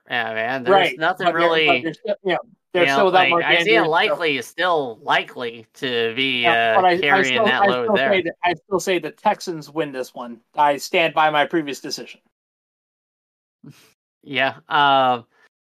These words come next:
Speaker 1: as Cobra definitely pointed out, uh, during the Twitch cast, uh, which, you know, goes live,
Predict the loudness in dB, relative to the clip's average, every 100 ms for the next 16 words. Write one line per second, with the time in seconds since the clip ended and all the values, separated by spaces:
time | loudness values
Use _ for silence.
0 | _ 0 0 0 -10 -6 -4 -2 -2 -4
1 | -6 -6 -4 -4 -2 -2 -2 -2 -2 -2
2 | -2 -4 -4 -6 -8 -6 -6 -2 0 0
3 | -2 -6 -2 0 0 -2 -6 -8 -16 -8
4 | -6 -6 -4 -4 -4 -2 2 2 0